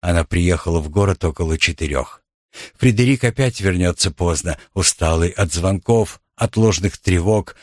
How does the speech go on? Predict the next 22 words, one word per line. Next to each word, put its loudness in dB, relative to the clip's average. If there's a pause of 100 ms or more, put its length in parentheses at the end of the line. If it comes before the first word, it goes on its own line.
(180)
от 0
людей, 4
которые 0
доносили 2
на 2
соседей, 0 (220)
видя 4
в -12
каждом 0
похитителя, 0 (220)
и 2
усложняли 2
им 0
задачу. 0 (840)
Абигель 2
постоянно 2
думала 2
о 0
нём, -4 (260)
об 0
их 0
отношениях, 0